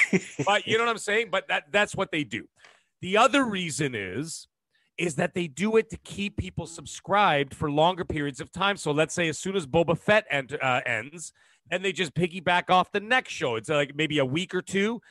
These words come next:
Speaker 2: and then the next show starts, and then the next show starts, and then Mando three comes out at the end of the year or whatever, right? And then that's what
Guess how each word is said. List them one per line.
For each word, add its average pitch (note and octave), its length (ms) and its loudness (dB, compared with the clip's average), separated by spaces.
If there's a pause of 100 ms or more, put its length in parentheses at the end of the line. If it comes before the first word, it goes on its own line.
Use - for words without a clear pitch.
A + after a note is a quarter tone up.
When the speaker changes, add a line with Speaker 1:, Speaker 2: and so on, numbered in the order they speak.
(140)
Speaker 2:
and E3+ 120 -4
then F#3+ 120 -6
the G3+ 100 0
next A3+ 240 0
show C#3 220 2
starts, - 480 -8 (200)
and F3 160 -2
then G#3 140 0
the A3 120 2
next A3+ 260 2
show B2+ 240 2
starts, - 400 -10
and D3 160 -2
then F3 160 -2
Mando G3+ 340 2
three A3+ 380 2
comes C3 320 -4
out G2+ 220 -8
at G#2 80 -18
the A#2+ 140 -4
end A#2 120 -2
of A2 80 -4
the G#2+ 80 -4
year G#2+ 200 -2
or C#3+ 140 -10
whatever, C#3 460 0
right? G3 240 0 (420)
And F3+ 160 -6
then F#3+ 120 -4
that's G#3 220 0
what G3 140 -4